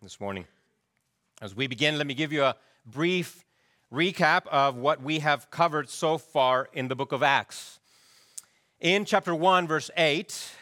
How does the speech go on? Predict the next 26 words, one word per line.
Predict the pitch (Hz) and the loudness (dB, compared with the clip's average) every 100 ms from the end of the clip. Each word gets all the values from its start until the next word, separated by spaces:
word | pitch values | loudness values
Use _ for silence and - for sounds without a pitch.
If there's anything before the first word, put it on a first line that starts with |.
| - _ _ | -20 _ _
we | 135 | -6
saw | - 165 165 147 | 2 4 6 4
a | |
restatement | 143 190 196 - 190 196 131 147 208 - - _ _ _ | 2 -2 -2 0 0 0 0 -2 -2 -12 -14 _ _ _
of | 147 139 | 0 0
the | |
Great | 139 175 214 | 0 0 0
Commission | 190 180 190 147 95 - _ _ _ _ _ | -2 -2 -2 -4 -6 -12 _ _ _ _ _
of | 127 | -2
Matthew | 127 156 160 147 | 2 2 0 -4
chapter | 147 143 | -2 -2
twenty-eight. | 143 151 143 143 147 - - - _ _ _ _ _ | -2 -4 0 0 0 -4 -16 -20 _ _ _ _ _
The | 131 160 | 2 2
risen | 151 180 202 208 196 180 135 | 4 2 2 2 0 -2 -8
Jesus | 131 208 175 - 147 160 | -4 -2 -2 0 -2 -2
told | - 190 208 190 | -2 0 2 0
his | 147 190 | -2 -2
disciples | 170 - 180 170 180 185 | -2 4 4 4 -2 -10
to | - | -8
go | 165 165 202 160 202 _ _ _ | 0 4 4 4 -2 _ _ _
and | 151 156 | 0 2
make | 180 214 | 2 0
more | 160 226 220 233 - _ _ _ _ _ _ _ _ _ _ _ | 0 2 6 4 2 _ _ _ _ _ _ _ _ _ _ _
disciples. | 127 196 240 127 101 - | 2 4 2 -2 -8 -8
Very | 131 151 | -2 0
good. | 165 220 160 | 2 4 2